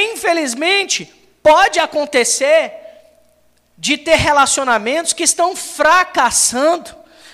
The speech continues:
por causa de erros, por causa de pecados. E aí a pessoa vai lá pedir um conselho pra alguém que não tá preparado pra dar aquele conselho.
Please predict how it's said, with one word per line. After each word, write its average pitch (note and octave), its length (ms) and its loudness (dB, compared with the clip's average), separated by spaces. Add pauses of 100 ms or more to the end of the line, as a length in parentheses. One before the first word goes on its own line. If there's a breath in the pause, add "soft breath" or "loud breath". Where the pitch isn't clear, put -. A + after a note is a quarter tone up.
por C#4 160 -2
causa C4 260 4
de B3 100 -8
erros, C4+ 400 0
por A#3+ 160 -8
causa B3 260 2
de A3 100 -6
pecados. A#3 760 -2 (220 loud breath)
E D4 100 0
aí D#4 140 6
a E4+ 100 6
pessoa D#4 400 4
vai D#4+ 160 2
lá D#4 220 4
pedir D#4 320 -6
um F4+ 100 -6
conselho E4 540 2
pra E4+ 140 4
alguém D4+ 280 2
que E4 100 -4
não E4 140 0
tá E4 160 2
preparado C#4+ 640 2
pra D4+ 180 2
dar A#3 160 2
aquele C#4 240 -2
conselho. F#4 600 -6